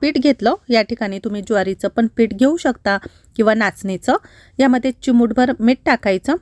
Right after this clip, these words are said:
म्हणजे भाकरीची चव आहे ना छान लागते. त्यानंतर यामध्ये आपल्याला नॉर्मल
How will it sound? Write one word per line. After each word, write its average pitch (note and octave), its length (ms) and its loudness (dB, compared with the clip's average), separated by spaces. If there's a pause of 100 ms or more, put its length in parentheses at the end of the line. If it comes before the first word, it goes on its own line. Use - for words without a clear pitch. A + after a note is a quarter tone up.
म्हणजे A3 200 2
भाकरीची G#3 540 -2
चव A3+ 260 0
आहे G3+ 80 -4
ना A3 140 -2 (140)
छान D#4 140 2
लागते. C4 340 -2 (500)
त्यानंतर B3 360 2
यामध्ये A3+ 340 0
आपल्याला A3 340 0
नॉर्मल A3 420 0